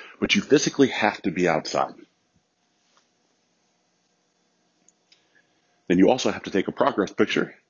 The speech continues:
every day, in theory, in the same place for seventy-five days.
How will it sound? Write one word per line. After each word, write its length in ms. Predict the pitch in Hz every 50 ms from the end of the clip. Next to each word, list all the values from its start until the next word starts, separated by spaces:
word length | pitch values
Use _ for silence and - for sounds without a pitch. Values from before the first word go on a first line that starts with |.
| _ _ _ _ _ _ _ _ -
every 260 | 113 120 - 143 127
day, 320 | 104 90 85 92 95 - - _ _ _ _ _ _ _ _ _ _ _ _ _ _ _ _ _ _ _ -
in 180 | - 117 110 -
theory, 440 | - 135 120 98 90 92 - - - -
in 120 | 123 131
the 80 | 139 131
same 280 | - 127 123 120 113
place 420 | - - 87 85 85 82 - - - - - - -
for 100 | - 98
seventy-five 480 | - - - 85 82 - - 85 90 87
days. 360 | 131 120 120 - - -